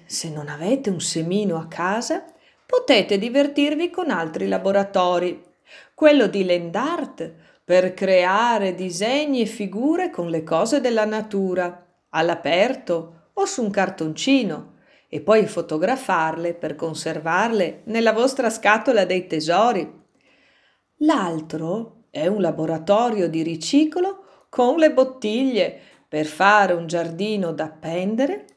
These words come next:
o una mangiatoia per gli uccellini. Troverete tutte le istruzioni. Quando avete tempo, allora, divertitevi con queste belle attività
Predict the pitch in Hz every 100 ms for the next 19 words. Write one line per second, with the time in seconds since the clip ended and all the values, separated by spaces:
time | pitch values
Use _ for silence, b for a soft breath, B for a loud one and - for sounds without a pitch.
0 | _ 494 349 247 214 208 214 214 233 226
1 | 233 302 330 311 294 311 - 330 285 180
2 | 160 170 170 - _ _ b b b -
3 | 170 165 180 185 165 - 156 - 269 285
4 | 370 302 233 226 - 277 277 - 160 156
5 | 165 165 - _ _ _ _ _ B B
6 | B B B 196 202 233 254 254 254 285
7 | 277 240 226 220 226 233 220 208 190 208
8 | 214 B B B 143 175 165 170 175 170
9 | 277 294 294 240 233 240 220 226 220 -
10 | 202 226 320 330 294 277 247 262 262 185
11 | 147 -